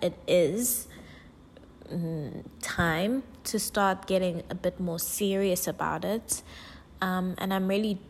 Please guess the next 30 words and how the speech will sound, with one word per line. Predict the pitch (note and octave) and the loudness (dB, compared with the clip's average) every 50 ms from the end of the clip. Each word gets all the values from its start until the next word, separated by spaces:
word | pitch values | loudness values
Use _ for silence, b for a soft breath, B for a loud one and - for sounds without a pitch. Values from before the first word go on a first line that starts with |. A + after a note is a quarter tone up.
| - - | -16 -8
hoping | - - G3+ G#3 G#3 - G3+ F#3 F3+ F3 F3+ F3 | 0 2 4 4 4 2 0 0 2 0 0 -2
that | E3+ E3+ E3 D#3+ E3 - - - - - - - - - - - - - - - - - - - - - - | 0 0 0 0 -2 -2 -4 -6 -8 -8 -10 -16 -20 -20 -20 -20 -20 -20 -20 -20 -20 -20 -14 -12 -12 0 2
within | G#3+ G#3 G#3 G3+ G3 G3 | 4 6 6 6 6 4
the | F#3+ | 4
next | F3+ F#3 F3+ - - - | 2 2 0 -2 -6 -4
two | - A3 | -2 -2
years, | G3+ F3 E3 E3 F3+ E3+ - - - - - - - - - - - - - - - - - | 0 0 2 2 2 2 0 -2 -4 -2 -2 -4 -4 -6 -10 -16 -20 -20 -20 -18 -12 -4 -4
I | - | -4
can | - - A3 G3 F#3+ | -2 0 0 0 2
at | F3+ E3+ | 2 0
least | F3 F3+ F#3+ F3+ - - | 0 0 0 0 0 2
find | - F#3 F#3 F#3 F3+ F3 | 2 2 4 2 2 0
myself | F3+ E3+ E3 E3+ - - - E3+ - - | -2 -2 -2 -2 0 0 -2 -2 -2 -2
that | F3 E3+ E3+ | -4 -4 -2
beautiful | - E3+ F3 F3+ F3 - - F3+ | -2 0 0 0 0 -2 -2 -2
little | F3 F3 E3+ | -2 -2 -2
space | F3 - - - - F3 E3 - - - - - B B B B B B B B B B - - | -4 -6 -6 -4 -2 -2 -2 -2 -4 -6 -6 -6 B B B B B B B B B B -6 -2
and | F3+ F#3+ F3+ E3+ | 0 2 2 4
make | E3 F3 F#3+ F#3 - | 4 4 4 4 2
it | F#3+ | 0
into | F#3 F3 F3 E3+ - F3 | 0 0 0 -2 -2 -2
my | F3 E3 D#3+ - | 0 0 2 2
own | - F3+ F#3 E3+ E3 D#3+ | 2 2 2 2 2 0
and | E3 E3+ E3 | 0 -2 -2
feel | - - F#3 F3+ F3 E3+ E3+ E3 - - - | -2 0 2 2 4 4 2 2 0 -2 -4
like, | - E3+ D#3+ D#3 D3+ D#3 - - - - - - - - - - - - - - - | -2 0 0 0 0 -2 -4 -10 -16 -16 -18 -20 -20 -20 -20 -20 -20 -20 -20 -10 -6
you | - E3+ | -4 -2
know, | E3 D#3+ E3 E3 E3+ F3 F#3+ G#3+ - - - - B B B B B B B B B B B - - - - - | -2 0 0 0 0 -2 -2 -4 -8 -12 -20 -20 B B B B B B B B B B B -20 -20 -8 0 2
I | F#3+ F3+ F3 E3+ E3+ E3 - | 4 4 6 6 4 2 2
am | - - F3 F3 E3+ E3+ E3+ E3+ E3 D#3+ E3 F3+ | 0 0 0 0 0 0 0 -2 -2 -4 -6 -8